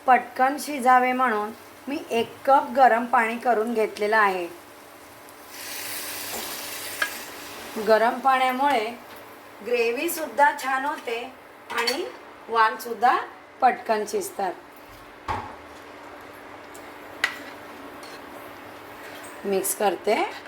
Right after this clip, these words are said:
आता काही वाल पटकन शिजतात आणि काही वाल शिजायला थोडा वेळ लागतो. त्यानुसार तुम्ही अंदाजाने पाण्याचं प्रमाण यामध्ये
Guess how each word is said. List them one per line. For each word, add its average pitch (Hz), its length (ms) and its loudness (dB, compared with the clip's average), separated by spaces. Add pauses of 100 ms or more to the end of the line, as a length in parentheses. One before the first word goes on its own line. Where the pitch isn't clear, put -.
(3750)
आता 269 260 4
काही 269 500 4
वाल 269 320 8
पटकन 254 560 2
शिजतात 233 840 -2
आणि 247 240 0 (120)
काही 233 340 4
वाल 226 380 6 (360)
शिजायला 202 460 4
थोडा 226 420 2
वेळ 233 300 4
लागतो. 247 420 6 (460)
त्यानुसार 285 800 4
तुम्ही 240 280 -2
अंदाजाने 214 640 2 (380)
पाण्याचं 220 420 6
प्रमाण 214 400 2
यामध्ये 202 460 2